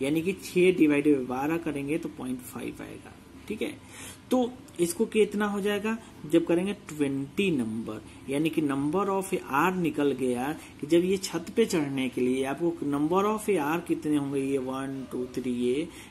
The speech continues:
कितने होंगे, डॉट डॉट, ये twenty number मान के चलते हैं ये होंगे। अब आपको T निकालना है, यानी कि number of t कितना होगा, तो ये formula होता है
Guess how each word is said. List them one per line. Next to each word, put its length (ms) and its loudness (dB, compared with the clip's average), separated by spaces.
कितने 280 2
होंगे, 300 0
डॉट 360 0
डॉट, 240 2
ये 140 6
twenty 500 0
number 320 2
मान 260 -2
के 80 -2
चलते 340 -4
हैं 100 -4
ये 80 -2
होंगे। 460 -2
अब 180 6
आपको 320 4
T 160 4
निकालना 520 0
है, 240 -4
यानी 220 4
कि 120 0
number 600 2
of 220 2
t 140 6
कितना 420 2
होगा, 420 2
तो 60 0
ये 100 8
formula 560 4
होता 200 -2
है 60 -8